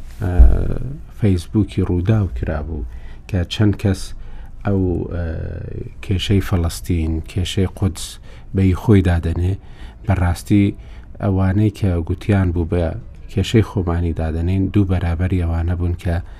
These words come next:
دەڵێن بە کێشەی خۆمانی دانانێ. ئەوەی کە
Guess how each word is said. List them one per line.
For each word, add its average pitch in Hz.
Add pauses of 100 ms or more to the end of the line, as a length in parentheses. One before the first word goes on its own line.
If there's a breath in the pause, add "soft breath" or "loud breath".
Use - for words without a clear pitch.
(360 loud breath)
دەڵێن 90
بە 85 (160)
کێشەی 82
خۆمانی 82 (100)
دانانێ. 80 (680 loud breath)
ئەوەی 131 (100)
کە 107